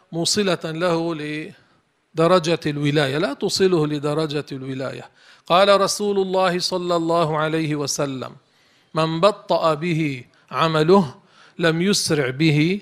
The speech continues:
نسبه". من بطأ به عمله لم يسرع به نسبه. لو كان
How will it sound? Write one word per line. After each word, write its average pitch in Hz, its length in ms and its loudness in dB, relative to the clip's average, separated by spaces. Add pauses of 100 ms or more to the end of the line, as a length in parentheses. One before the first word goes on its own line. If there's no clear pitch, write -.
(140)
نسبه". 170 500 -2 (1120)
من 151 220 -4
بطأ 185 480 4
به 165 300 2
عمله 170 480 4 (500)
لم 180 180 2
يسرع 185 420 0
به 196 500 4 (180)
نسبه. 208 580 2
لو 233 260 4
كان 220 560 2